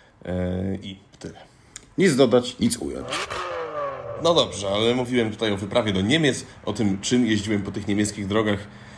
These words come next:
Speaker 1: jeszcze opowiem, ale wcześniej przenieśmy się do Polski, do malowniczego, mm, Sopotu, którego bardzo lubię. E, byłem tam ja, byłeś tam ty, chociaż byliśmy na różnych turach, e,
Speaker 2: Tak,
Speaker 1: wielkiej
Speaker 2: oddzielne
Speaker 1: prezentacji.
Speaker 2: turnusy. Prezentacja
Speaker 1: Dokładnie.
Speaker 2: była faktycznie wielka.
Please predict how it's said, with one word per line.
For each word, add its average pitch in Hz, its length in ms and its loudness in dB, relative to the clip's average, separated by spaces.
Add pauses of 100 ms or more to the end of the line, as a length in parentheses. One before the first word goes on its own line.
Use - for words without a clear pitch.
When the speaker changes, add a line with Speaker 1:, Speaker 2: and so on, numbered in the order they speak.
(480)
Speaker 1:
jeszcze 120 320 2
opowiem, 180 520 4 (300)
ale 175 220 6
wcześniej 160 520 2
przenieśmy 117 340 -2
się 107 100 -4
do 98 80 0
Polski, 127 460 2
do 107 100 4
malowniczego, 101 720 2 (300)
mm, 95 280 0
Sopotu, 117 500 2
którego 98 300 -2
bardzo 98 320 2
lubię. 120 400 4 (320)
E, 113 140 2
byłem 131 300 6
tam 120 180 4
ja, 143 220 8
byłeś 123 480 4
tam 107 300 2
ty, 156 220 6
chociaż 127 360 -2
byliśmy 110 380 -4
na 110 60 0
różnych 110 440 -4 (140)
turach, 98 440 4
e, 98 200 -2
Speaker 2:
Tak, 101 100 -2
Speaker 1:
wielkiej 101 140 0 (120)
Speaker 2:
oddzielne 107 300 8
Speaker 1:
prezentacji. 104 300 6
Speaker 2:
turnusy. 98 420 6 (580)
Prezentacja 135 340 6
Speaker 1:
Dokładnie. 180 180 6
Speaker 2:
była 151 160 8
faktycznie 147 500 2
wielka. 107 460 4